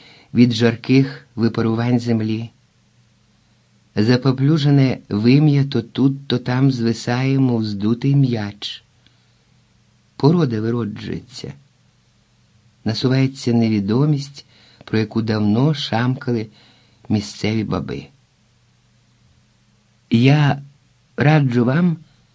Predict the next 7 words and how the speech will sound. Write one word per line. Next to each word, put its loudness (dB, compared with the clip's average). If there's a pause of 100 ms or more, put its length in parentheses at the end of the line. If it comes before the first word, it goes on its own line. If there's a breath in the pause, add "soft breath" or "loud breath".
(540)
повернутись 4
на 2
робоче 0
місце", -4 (960)
пролунав 2
поруч -2
голос 0